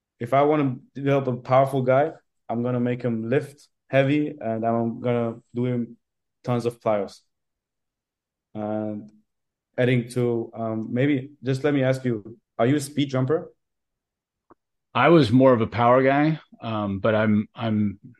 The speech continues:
Speaker 2: right now, when I'm looking internationally at most of the jumpers, both men and women, I see a preponderance of speed, what I would call someone running really fast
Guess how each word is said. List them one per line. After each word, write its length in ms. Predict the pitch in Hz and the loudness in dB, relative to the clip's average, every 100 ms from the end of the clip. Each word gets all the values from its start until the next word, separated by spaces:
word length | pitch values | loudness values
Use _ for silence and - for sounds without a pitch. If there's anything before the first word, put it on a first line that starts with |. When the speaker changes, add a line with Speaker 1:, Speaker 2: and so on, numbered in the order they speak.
| _ _ - | _ _ -10
Speaker 2:
right 300 | 117 131 131 | -2 -2 0
now, 680 | 123 131 123 113 107 95 92 | 0 2 2 2 0 -6 -12
when 260 | 107 110 | -10 -4
I'm 280 | 113 107 107 | 0 0 -2
looking 400 | 117 123 123 123 | 0 0 2 4
internationally 920 | 117 120 110 107 113 - 113 104 101 - | 4 4 2 2 -2 -4 -6 -6 -6 -8
at 180 | 107 101 _ - - - | -10 -10 _ -20 -18 -16
most 460 | 175 113 120 127 127 | -4 0 2 2 -2
of 80 | |
the 80 | 110 | -2
jumpers, 600 | 101 110 107 104 95 98 | -4 -2 -2 -2 -6 -8
both 420 | 123 - 117 113 | -14 -4 -2 0
men 240 | 113 110 110 | 0 0 2
and 240 | 107 107 | 2 0
women, 340 | 98 95 92 95 _ _ _ _ - | 0 -4 -6 -10 _ _ _ _ -10
I 80 | 107 | -8
see 260 | - - 117 | -6 0 0
a 40 | |
preponderance 800 | - 113 - 135 131 120 110 104 | 0 -8 -4 2 4 6 4 0
of 140 | 107 | -8
speed, 640 | - - 113 104 98 85 - - | -10 -6 -4 -4 -4 -10 -18 -8
what 160 | 117 | -4
I 100 | 107 | -2
would 160 | 107 101 | -2 -4
call 240 | - 107 | -2 -2
someone 520 | 101 - 110 107 95 95 | 0 -2 0 0 -2 -6
running 760 | 104 98 120 120 113 107 101 110 | -10 0 4 4 4 2 0 0
really 400 | 123 131 127 117 | 2 4 4 0
fast 720 | 101 117 104 95 92 - - | -2 -4 -4 -6 -8 -14 -20